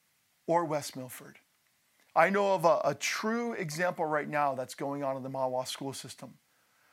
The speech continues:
There's a young student who is unable to eat breakfast every single morning. So one of the, the teachers on staff keeps breakfast in their classroom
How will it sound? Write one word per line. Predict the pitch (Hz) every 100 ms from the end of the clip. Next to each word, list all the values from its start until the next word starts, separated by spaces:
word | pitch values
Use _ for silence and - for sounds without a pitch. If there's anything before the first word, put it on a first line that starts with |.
| -
There's | 147 175
a | 190
young | 185 180 190
student | - - 220 160 131 -
who | - 170 156 151 - _ -
is | 156 -
unable | 190 190 190 190 180
to | - 165 -
eat | 185 190 -
breakfast | 147 170 170 165 - -
every | 151 135 147
single | 147 156 147
morning. | 139 139 143 123 123 _ _ _ _ - -
So | - 175
one | 202
of | 214
the, | 208 190 170
the | 156
teachers | 151 - 233 180 180
on | 165 160
staff | - - 196 131 135 - - _ _ _ _ - - -
keeps | - 254 190 - - -
breakfast | 170 214 - - 143 - - _ _ _ _ -
in | 220 262
their | 262
classroom | 247 - 262 - - 135 147